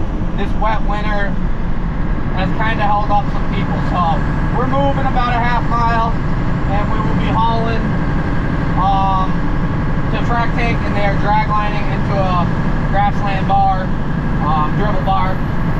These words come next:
So we got everything for this truck, for the P T O, and for the silage truck. So hopefully we have a good day and we make some money back. Um, 'cause as Aaron said, he's got everything for the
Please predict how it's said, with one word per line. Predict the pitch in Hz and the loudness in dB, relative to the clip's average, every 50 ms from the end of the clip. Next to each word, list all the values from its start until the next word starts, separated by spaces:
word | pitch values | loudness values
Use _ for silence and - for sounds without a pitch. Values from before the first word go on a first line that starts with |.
| - - - - - - - | -2 -2 -2 0 0 0 0
So | - 151 151 - 147 143 139 139 - - - 147 147 - - - - - - - - - - - - - - - - - - - - - | 0 2 2 2 2 0 0 0 0 0 0 0 0 0 0 0 0 0 0 0 0 0 -2 -2 0 -2 -2 -2 0 0 0 0 0 0
we | - 214 | 0 0
got | 262 254 262 - | 0 0 0 0
everything | 202 202 - - - - - - - - - - - - - - - - - - | 0 0 -2 -2 -2 -2 -2 -2 -2 -2 -2 -2 -2 -2 -2 -2 -2 -2 -2 -2
for | - 151 - - 156 240 240 233 233 233 233 - - - - - - - - - - - - | 0 0 0 0 0 0 0 0 0 0 0 -2 -2 -2 -2 -2 -2 -2 -2 -2 -2 -2 -2
this | - 240 277 277 - - | -2 -2 -2 -2 -2 -2
truck, | 277 277 277 277 - - | -2 0 0 -2 -2 -2
for | - - | -4 -4
the | 214 196 | -4 -4
P | - - - - - | -4 -4 -4 -4 -4
T | - 190 196 | -2 -2 0
O, | 202 208 208 208 - - - - - - - - - - - - - - - | 0 0 0 -2 -2 -4 -4 -2 -2 -2 -2 -2 -2 0 -2 -2 -2 -2 -2
and | - - - - - - | -2 -2 -2 -2 -2 -2
for | - 185 | -2 -2
the | 175 - - - | -2 -2 -2 -2
silage | - - - - - - - - | 0 0 0 0 -2 -2 -2 0
truck. | - 131 - - - | 0 0 0 -2 -2
So | - 180 | -2 -2
hopefully | 170 185 214 247 277 - - - 220 175 | -2 0 0 0 0 0 -2 -2 -2 -2
we | 180 185 | 0 0
have | - - 233 | 0 0 0
a | 226 | -2
good | 220 240 240 233 233 | -2 -2 -2 0 0
day | 240 240 240 233 | 0 0 0 0
and | 220 214 | -2 -2
we | - - | -2 -2
make | 220 220 - - | -2 -2 -2 0
some | - - - | 0 0 0
money | 202 214 226 220 - | 0 0 0 0 0
back. | 208 208 214 220 214 208 - - - - - - - - - - - - | 0 0 0 0 0 0 0 -2 -2 0 0 -2 -2 -2 -2 -2 -2 -2
Um, | - 165 165 160 165 160 160 160 160 - - - - - - | 0 0 0 0 0 0 0 0 0 0 -2 -2 -2 -2 -2
'cause | 160 160 170 | -2 0 0
as | 185 190 190 196 | 0 0 0 0
Aaron | 202 220 220 214 - - | 0 0 0 0 -2 -2
said, | - 220 226 220 214 - 151 - - - - - - - | -2 0 -2 -2 -2 -2 -2 -2 -2 -2 -2 -2 -2 -2
he's | - 233 247 - | -2 0 -2 0
got | - 240 233 233 | 0 0 0 2
everything | 226 233 214 208 202 - - 214 214 214 | 2 0 0 0 0 0 0 0 0 -2
for | - 214 | -2 -2
the | - | -2